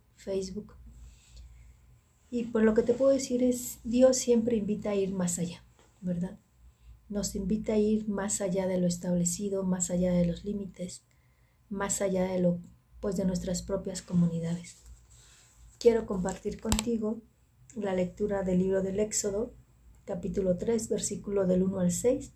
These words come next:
del nueve al doce. En aquellos días, Moisés pastoreaba el rebaño de su suegro, Jetro, sacerdote de Madián.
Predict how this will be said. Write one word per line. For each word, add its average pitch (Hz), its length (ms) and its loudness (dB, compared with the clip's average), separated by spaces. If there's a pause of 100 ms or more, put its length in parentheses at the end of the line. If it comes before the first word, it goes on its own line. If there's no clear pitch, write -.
(540)
del 190 240 0
nueve 185 240 2
al 175 140 4
doce. - 320 -4 (840)
En 208 120 -2
aquellos 240 460 4
días, 240 420 2
Moisés 208 440 0
pastoreaba 202 600 -2
el 196 80 0
rebaño 190 440 0
de 180 120 0
su 180 120 -4
suegro, 202 540 -4 (100)
Jetro, 202 420 -10 (500)
sacerdote 190 720 0
de 185 120 0
Madián. 175 600 4